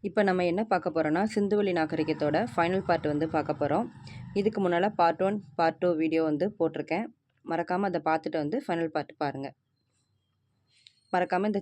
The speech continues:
சேனலை வந்து சப்ஸ்கிரைப் பண்ணுங்க. இப்போ வந்து நடனமாது.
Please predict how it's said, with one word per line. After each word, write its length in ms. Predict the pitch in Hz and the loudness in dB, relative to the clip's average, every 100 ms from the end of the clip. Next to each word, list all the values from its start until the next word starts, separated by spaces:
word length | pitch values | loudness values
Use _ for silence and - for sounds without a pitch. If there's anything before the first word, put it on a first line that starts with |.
| - | 0
சேனலை 180 | 165 | 0
வந்து 260 | 160 151 147 | 0 -2 -4
சப்ஸ்கிரைப் 400 | - 160 - 147 | -4 -6 -6 -6
பண்ணுங்க. 260 | 143 131 135 - _ - - - - - - _ - - - | -6 -8 -8 -10 _ -12 -12 -12 -14 -14 -16 _ -14 -14 -12
இப்போ 220 | 170 185 | -6 -2
வந்து 320 | 165 151 196 | 2 2 0
நடனமாது. 680 | - 165 180 208 196 156 151 | 0 0 2 2 2 0 -4